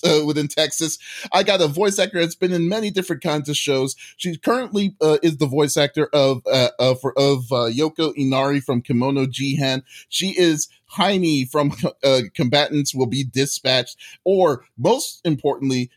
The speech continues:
you, everyone may know her as Milim Nava, the, the scary yet adorable, uh, <laughs> demon, demon's, uh, king in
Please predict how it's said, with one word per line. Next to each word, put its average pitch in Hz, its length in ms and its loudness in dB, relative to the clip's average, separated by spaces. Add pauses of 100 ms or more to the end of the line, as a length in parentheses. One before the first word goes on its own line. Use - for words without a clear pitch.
you, 113 220 -8
everyone 208 580 0
may 240 180 0
know 185 280 2
her 156 320 0 (180)
as 147 360 2 (200)
Milim 165 520 2 (120)
Nava, 135 520 2 (200)
the, 123 220 -4 (420)
the 127 220 -4
scary 165 640 2
yet 139 280 0 (140)
adorable, 143 840 0 (200)
uh, 131 320 2 (200)
<laughs> 180 180 2
demon, 151 380 2 (160)
demon's, 139 460 0
uh, 127 360 4 (140)
king 139 400 2
in 139 280 2